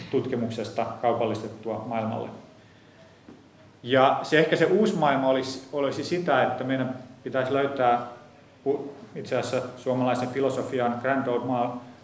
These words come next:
Mind, Jaakko Hintikka on puhunut tällaisesta, ehkä yksi ja tun-, yksi tunnetuimpia suo-, suomalaisia tiedemiehiä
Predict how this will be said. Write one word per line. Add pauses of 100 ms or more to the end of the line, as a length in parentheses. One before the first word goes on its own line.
(140)
Mind,
Jaakko
Hintikka (160)
on
puhunut
tällaisesta, (800)
ehkä
yksi
ja
tun-,
yksi
tunnetuimpia
suo-,
suomalaisia
tiedemiehiä